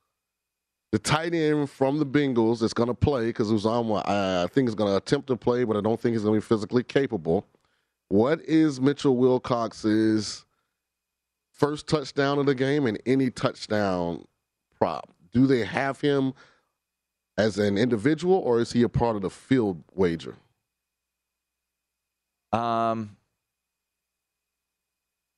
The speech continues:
Speaker 2: all right, so
Speaker 1: Sixty
Speaker 2: Aaron
Speaker 1: to,
Speaker 2: Oster just
Speaker 1: sixty
Speaker 2: said
Speaker 1: to one for Mitchell Wilcox to catch,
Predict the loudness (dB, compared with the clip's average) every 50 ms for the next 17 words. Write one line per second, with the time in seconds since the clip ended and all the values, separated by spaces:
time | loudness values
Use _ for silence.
0 | _ _ _ _ _ _ _ _ _ _ _ _ _ _ _ _ _ _ _ _
1 | _ _ _ _ _ -6 -4 -2 -2 -2 -2 -4 -6 -2 0 0 2 2 0 -2
2 | -4 0 0 0 0 0 -2 -2 -2 -2 0 0 0 0 -2 -2 -2 -4 -2 0
3 | -2 -2 -2 0 0 2 2 2 0 0 0 0 0 2 0 0 -2 -2 -6 -8
4 | _ _ _ _ _ _ _ _ _ _ _ _ -2 0 2 2 2 0 0 0
5 | -2 0 2 4 4 4 2 2 0 -2 0 0 0 -4 -6 -12 -20 -20 _ _
6 | _ _ _ _ _ _ _ _ _ _ _ -14 -10 -2 -2 -2 -2 -2 -8